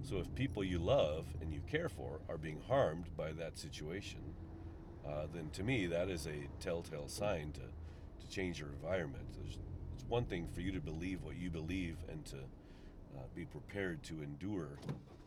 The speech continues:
all the consequences of that. It's another thing to, to pull other people into it and expect them,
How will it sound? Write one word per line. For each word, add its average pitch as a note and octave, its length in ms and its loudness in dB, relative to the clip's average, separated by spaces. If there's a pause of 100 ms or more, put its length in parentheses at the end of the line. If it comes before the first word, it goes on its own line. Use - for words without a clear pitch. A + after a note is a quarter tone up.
(300)
all E2 160 4
the C2+ 120 -6
consequences - 800 0
of - 140 -6
that. A1+ 220 -8
It's D2+ 180 -8
another E2+ 280 -4
thing C#2+ 320 -4
to, - 80 -6 (680)
to - 80 -2
pull D#2+ 260 0
other F#2 180 2
people D#2+ 400 0
into E2 240 -2
it E2 180 0 (600)
and D2 100 -4
expect - 480 -6
them, E2+ 240 -2